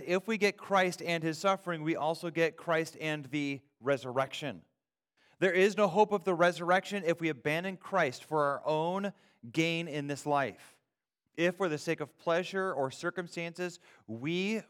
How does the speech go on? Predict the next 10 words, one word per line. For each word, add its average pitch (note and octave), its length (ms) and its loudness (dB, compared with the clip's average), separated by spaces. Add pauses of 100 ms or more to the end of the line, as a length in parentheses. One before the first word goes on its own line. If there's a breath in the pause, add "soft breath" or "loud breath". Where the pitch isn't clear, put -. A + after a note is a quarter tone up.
refuse D#3+ 540 -6
to F#3+ 140 -8
suffer, B2+ 460 -6 (840)
we B2 160 -4
also C3+ 340 -2
lose A2+ 300 -8
Christ G#2 480 -6
and G#2+ 100 -12
the G2 80 -12
resurrection. F2+ 600 -10